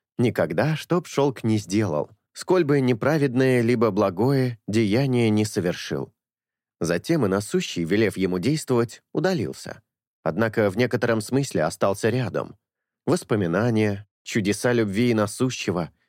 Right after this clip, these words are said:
и собственной новообретённой чистейшей гордости самим собой –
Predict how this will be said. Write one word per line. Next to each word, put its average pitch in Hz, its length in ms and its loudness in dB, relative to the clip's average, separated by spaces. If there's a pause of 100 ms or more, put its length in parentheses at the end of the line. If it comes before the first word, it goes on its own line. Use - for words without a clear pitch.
(160)
и 131 220 2
собственной 117 640 0
новообретённой 104 880 2
чистейшей 104 640 -2
гордости 101 520 0
самим 95 380 0
собой – 107 480 -4